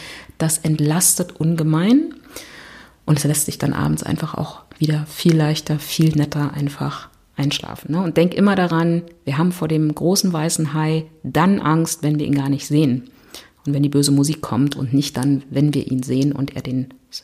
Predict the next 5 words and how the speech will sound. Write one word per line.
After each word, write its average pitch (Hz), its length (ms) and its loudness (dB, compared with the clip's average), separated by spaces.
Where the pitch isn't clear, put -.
knuffigen, - 640 -2
sexy - 440 -4
Surfer - 420 -8
aufgefressen - 680 -10
hat. - 240 -14